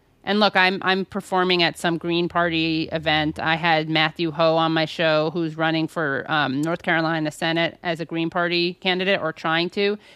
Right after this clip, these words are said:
and the Democrats are up to all sorts of dirty tricks to, to try to get his name off the ballot. They, you know, there's a,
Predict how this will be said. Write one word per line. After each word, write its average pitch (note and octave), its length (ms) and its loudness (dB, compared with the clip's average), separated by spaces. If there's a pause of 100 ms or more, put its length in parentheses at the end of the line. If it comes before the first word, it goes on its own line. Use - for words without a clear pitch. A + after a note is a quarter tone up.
(100)
and F3 100 -4
the F3+ 80 2
Democrats F3 500 2
are D#3+ 80 2
up E3+ 180 0
to - 80 -10 (160)
all F3+ 180 4
sorts - 260 -4
of E3 80 -8
dirty D3+ 280 -4
tricks - 320 -4
to, D#3+ 180 -4 (160)
to F3+ 100 -12
try D#3+ 240 0
to D3+ 60 -2
get D3 220 -2
his D#3 180 -6
name C#3+ 220 -2
off C3+ 160 -6
the D3 80 -8
ballot. D#3 460 0 (840)
They, E3 340 2 (540)
you - 140 0
know, C3 260 2
there's E3 280 0
a, D#3+ 160 0